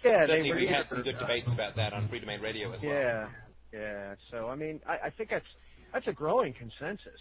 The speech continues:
Speaker 1: I mean, it really is, uh, uh, amongst my peers. Um, I don't know about the, uh,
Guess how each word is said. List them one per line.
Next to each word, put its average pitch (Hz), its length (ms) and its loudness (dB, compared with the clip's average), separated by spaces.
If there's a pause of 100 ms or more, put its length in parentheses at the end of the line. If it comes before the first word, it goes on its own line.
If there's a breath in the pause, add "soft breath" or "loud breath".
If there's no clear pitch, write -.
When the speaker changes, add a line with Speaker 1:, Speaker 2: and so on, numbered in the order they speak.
(140)
Speaker 1:
I 120 80 -8
mean, 123 160 -6
it 107 80 -8
really 139 300 -6
is, 101 260 -8 (120)
uh, 101 360 -12 (200)
uh, 98 60 -14 (340)
amongst 107 300 -14 (140)
my 104 240 -12 (120)
peers. 95 300 -14 (180)
Um, 92 320 -14 (400 soft breath)
I 101 60 -18
don't 107 160 -14
know 110 160 -10
about 101 240 -12
the, 98 320 -16
uh, 95 360 -14